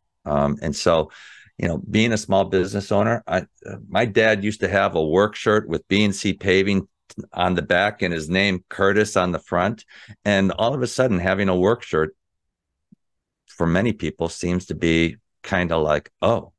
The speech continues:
uh, who wants to work with their hands?"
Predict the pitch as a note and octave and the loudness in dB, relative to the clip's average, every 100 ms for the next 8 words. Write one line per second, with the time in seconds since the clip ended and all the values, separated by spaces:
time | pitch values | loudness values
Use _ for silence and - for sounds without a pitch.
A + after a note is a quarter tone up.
0 | _ _ _ _ _ D#2+ D#2 - _ _ | _ _ _ _ _ -6 -6 -6 _ _
1 | _ - A2 A#2+ A2+ - G2 F2 E2+ D#2 | _ -2 0 2 0 -2 2 2 2 -2
2 | - F2 A2 - - E2 D2 F2+ A#2 - | -4 -2 -2 -4 -2 0 0 -2 -4 -6
3 | - | -18